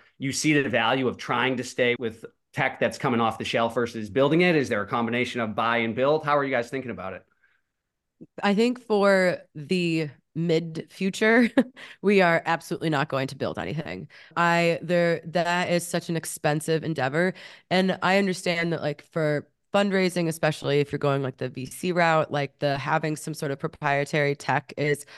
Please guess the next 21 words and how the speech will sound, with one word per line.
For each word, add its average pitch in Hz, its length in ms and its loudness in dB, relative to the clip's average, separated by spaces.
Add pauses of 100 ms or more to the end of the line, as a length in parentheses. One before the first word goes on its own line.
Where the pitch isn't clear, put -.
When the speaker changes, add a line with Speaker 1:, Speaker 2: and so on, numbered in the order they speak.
(180)
Speaker 2:
essential 165 720 2
for 170 80 -2
that 147 240 0
process. 202 640 0 (400)
But 170 300 4
we 185 300 0
would 208 140 4
have 180 340 2
to 170 180 -6
dedicate 151 600 -2
such - 520 -4
a 147 280 0
huge 226 840 0
amount 139 280 0
of 131 100 -8
resources 139 720 -4 (340)
to 156 260 0
building 151 400 2
out 147 160 0
that 139 220 -2
team. 160 460 -4